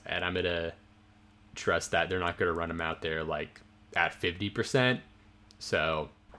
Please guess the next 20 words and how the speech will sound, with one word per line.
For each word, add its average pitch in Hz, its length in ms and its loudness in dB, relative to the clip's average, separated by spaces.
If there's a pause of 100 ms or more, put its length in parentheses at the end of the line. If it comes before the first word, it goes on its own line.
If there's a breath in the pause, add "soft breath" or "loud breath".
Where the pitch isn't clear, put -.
(140)
if, - 180 -6
assuming 180 460 12
Josh 156 220 12
Allen 139 200 8
goes, 120 180 6
I'm 110 60 4
taking 107 380 -2
Mi-, 107 120 2 (100)
Buffalo. 98 580 4 (160 soft breath)
If - 60 -6
he 120 60 6
doesn't 110 180 8
play, 107 140 4
I'm 101 60 2
taking 92 260 -2
Minnesota. 95 640 4 (400)
With 127 260 6
that, 87 380 2 (460)
Justin 139 440 6
Jefferson 95 880 2